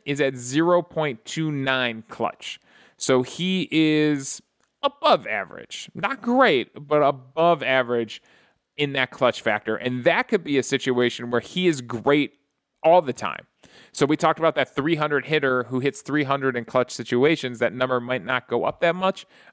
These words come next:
I think that might be the case here for Shane Bieber. He's so great that, uh,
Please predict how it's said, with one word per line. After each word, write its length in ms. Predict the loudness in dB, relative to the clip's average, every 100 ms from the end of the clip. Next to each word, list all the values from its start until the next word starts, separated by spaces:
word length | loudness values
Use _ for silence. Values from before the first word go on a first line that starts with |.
| -6
I 60 |
think 180 | -4 0
that 160 | 0 0
might 160 | -2
be 80 | 0
the 80 | -4
case 300 | 0 -2 0
here 120 | -2
for 120 | -2
Shane 340 | -6 -4 -6 -4
Bieber. 280 | -2 -2 -6 _ -20 -8
He's 160 | -6 -4
so 400 | 0 4 4 4
great 500 | 0 4 4 4 0 _ -20 _ 0
that, 340 | 2 4 2
uh, 460 | 4 4 4 2